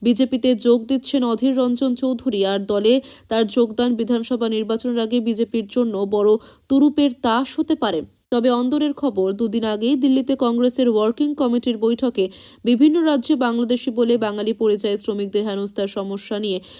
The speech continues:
কংগ্রেসকে সরব হতে হবে বলেছিলেন অধীর রঞ্জন চৌধুরী। সেই নিয়ে তিনি নরেন্দ্র মোদীর সঙ্গে বৈঠক করলেন নাকি, নেপথ্যে অন্য কারণ রয়েছে, তা নিয়ে ইতিমধ্যেই জল্পনা তৈরি হয়েছে। বিশেষ করে এপ্রিলে রাজ্যসভার একাধিক আসনে নির্বাচনের আগে অধীর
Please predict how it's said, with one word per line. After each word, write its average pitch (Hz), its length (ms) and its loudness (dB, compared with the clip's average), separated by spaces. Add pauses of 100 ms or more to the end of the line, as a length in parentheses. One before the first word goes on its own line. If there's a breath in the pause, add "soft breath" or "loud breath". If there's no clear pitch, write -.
(140 loud breath)
কংগ্রেসকে 240 480 2
সরব 269 360 2
হতে 294 200 2
হবে 277 240 2
বলেছিলেন 240 520 2
অধীর 214 300 0
রঞ্জন 196 400 -2
চৌধুরী। 190 440 2 (280 loud breath)
সেই 220 260 4
নিয়ে 226 220 2
তিনি 254 180 2
নরেন্দ্র 226 440 2
মোদীর 233 300 0
সঙ্গে 240 420 0
বৈঠক 226 420 0
করলেন 202 400 0
নাকি, 190 300 -4 (360 loud breath)
নেপথ্যে 269 560 2
অন্য 226 300 -2
কারণ 220 340 0
রয়েছে, 233 380 0 (300)
তা 214 180 0
নিয়ে 226 280 2
ইতিমধ্যেই 233 640 0
জল্পনা 214 480 -2
তৈরি 185 260 0
হয়েছে। 185 300 -4
বিশেষ 202 300 -6
করে 214 220 0
এপ্রিলে 202 380 0 (380 loud breath)
রাজ্যসভার 262 680 4
একাধিক 247 420 0
আসনে 240 380 0
নির্বাচনের 220 560 -2
আগে 202 300 2
অধীর 220 340 2